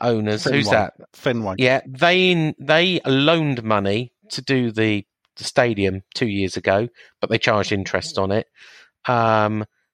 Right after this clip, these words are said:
Speaker 1: and you've got, um, Spurs, um, they've loaned money or borrowed money, obviously, for the stadium. But no one just in-,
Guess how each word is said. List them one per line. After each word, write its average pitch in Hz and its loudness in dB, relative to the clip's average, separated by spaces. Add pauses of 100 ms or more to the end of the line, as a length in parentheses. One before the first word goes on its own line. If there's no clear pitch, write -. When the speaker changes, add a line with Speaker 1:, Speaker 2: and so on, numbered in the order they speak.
(120)
Speaker 1:
and 120 0
you've 117 -4
got, 117 2 (680)
um, 113 -2
Spurs, 123 2
um, 110 -2
they've 107 -2
loaned 104 0
money 98 2
or 101 -4
borrowed 110 4
money, 98 0
obviously, 98 -6
for - -18
the 101 -18
stadium. 98 -2 (340)
But 151 0
no 170 2
one 185 2
just - -4
in-, 139 -2